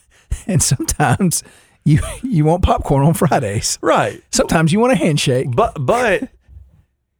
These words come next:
Speaker 2: while I disagree that they don't have the market cornered, when that became the center of it, that, that was,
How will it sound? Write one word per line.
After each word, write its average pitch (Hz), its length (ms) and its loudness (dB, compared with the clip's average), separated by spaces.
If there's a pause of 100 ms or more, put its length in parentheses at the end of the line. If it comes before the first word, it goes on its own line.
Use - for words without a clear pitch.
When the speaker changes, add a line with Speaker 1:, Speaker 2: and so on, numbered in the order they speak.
(440)
Speaker 2:
while 139 640 2
I 123 120 2
disagree 127 500 -2
that 113 120 -4
they 117 140 0
don't 123 180 2
have 120 120 0
the 110 80 -2
market 135 340 -2
cornered, 110 440 -4
when 120 180 0
that 135 240 0
became 156 420 -2
the 117 120 -2
center 143 400 0
of 113 160 0
it, 107 160 -2
that, 131 260 0
that 139 220 0
was, 120 240 -2